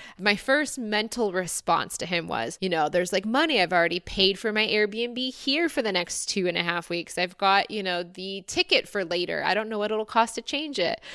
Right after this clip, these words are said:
And he goes, "Jess, the money's just petrol. It's just getting you around the world. It's just gas to live your life." He's like, "Don't worry about it. It's just gas."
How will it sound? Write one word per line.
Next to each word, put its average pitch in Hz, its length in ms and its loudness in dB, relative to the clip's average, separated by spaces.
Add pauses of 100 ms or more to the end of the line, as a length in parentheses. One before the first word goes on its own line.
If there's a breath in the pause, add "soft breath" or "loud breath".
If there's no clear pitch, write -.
(220 loud breath)
And 175 80 -4
he 170 60 -2
goes, 175 300 0
"Jess, 247 420 2 (600 loud breath)
the 185 120 2
money's 226 360 4
just - 360 0
petrol. - 500 -2 (100)
It's - 160 -6
just - 280 0
getting 202 320 2
you 226 120 4
around 208 280 4
the 208 80 0
world. 170 380 0 (100)
It's 160 180 -6
just 196 240 -2
gas 180 400 2
to 170 240 -4 (240)
live 170 180 0
your 180 120 -2
life." - 240 -4
He's - 160 -8
like, 156 120 -8 (120)
"Don't 180 160 2
worry 151 180 -2
about 139 220 -4
it. - 180 -6 (200)
It's 175 120 -10
just - 220 -6
gas." - 320 -4